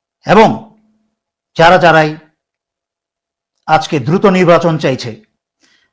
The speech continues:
বাংলাদেশের আঠারো কোটি জনগণ, আপনারা নিজ হাতে জুতা নিয়ে এদেরকে না বলুন। বাংলাদেশের পনেরোশো অথবা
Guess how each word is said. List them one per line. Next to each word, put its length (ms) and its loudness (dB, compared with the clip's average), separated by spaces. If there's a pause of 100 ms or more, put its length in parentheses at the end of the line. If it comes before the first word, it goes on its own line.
(240)
বাংলাদেশের 580 -2 (180)
আঠারো 280 0 (140)
কোটি 260 -2
জনগণ, 440 0 (1040)
আপনারা 400 0 (760)
নিজ 260 0
হাতে 220 0
জুতা 340 0
নিয়ে 220 -2 (160)
এদেরকে 340 -6 (320)
না 240 0
বলুন। 280 -2 (2250)
বাংলাদেশের 560 -2 (720)
পনেরোশো 480 -2 (340)
অথবা 280 -2